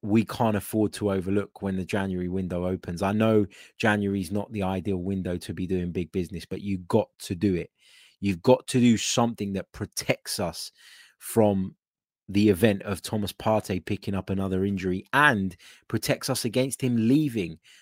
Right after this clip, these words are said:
for the African Cup of Nations. Not just him, but Mohamed Elneny leaving for the African Cup of Nations. I know there's talk about Elneny potentially leaving in January. Does that mean we've got a midfield target in mind? Because to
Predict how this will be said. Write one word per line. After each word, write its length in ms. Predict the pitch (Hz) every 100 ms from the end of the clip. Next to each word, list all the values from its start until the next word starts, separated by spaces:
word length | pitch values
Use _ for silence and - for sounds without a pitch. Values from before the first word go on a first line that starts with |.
| _
for 120 | -
the 140 | 117 127
African 440 | 113 127 113 110
Cup 240 | 110 110
of 100 | 107
Nations. 440 | 104 123 123 98 90
Not 160 | 170
just 200 | - 139
him, 200 | - 151
but 140 | 113 104
Mohamed 420 | - - 139 131
Elneny 540 | 127 123 123 143 113 - - - _ -
leaving 600 | 107 131 135 113 90 82 _ _ -
for 100 | -
the 120 | 113
African 380 | 113 - 113 113
Cup 220 | 107 113
of 60 | 113
Nations. 320 | 117 117 92
I 60 | 104
know 120 | 139
there's 160 | 123
talk 300 | - - 135
about 300 | 110 104 95 _ - - - -
Elneny 460 | 110 110 123 127 113
potentially 540 | 110 113 107 101 101
leaving 340 | 107 120 107
in 120 | 95 90
January. 420 | 113 117 101 80
Does 160 | 90
that 160 | 107 104
mean 160 | 110 107
we've 160 | 98
got 180 | - 110 _ _ _ _ _ _ _ _
a 40 | -
midfield 420 | 98 104 110 101
target 320 | 110 110 104
in 100 | 101
mind? 320 | 101 113 160 - _ - - _ -
Because 420 | 120 139 113 - _ _ _ _ _ _ -
to 460 | - 139 123 117